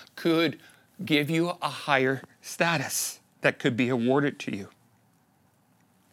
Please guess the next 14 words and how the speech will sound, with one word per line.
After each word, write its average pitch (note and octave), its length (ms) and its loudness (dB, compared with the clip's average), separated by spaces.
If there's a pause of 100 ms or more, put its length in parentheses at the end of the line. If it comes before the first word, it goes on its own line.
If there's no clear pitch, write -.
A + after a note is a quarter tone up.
(2250)
Sometimes A#2+ 880 -4 (800)
people B2+ 440 -2 (120)
would A#2+ 240 -4
lose A#2+ 200 -2
status - 640 -14 (920)
if C3+ 180 -8
they C3+ 180 -2
had B2+ 320 -2 (200)
inappropriate B2 720 -2
behavior A#2+ 580 -8 (120)
or A#2+ 160 -6 (200)
if E3+ 160 -2
they D#3+ 120 0
somehow E3+ 680 -2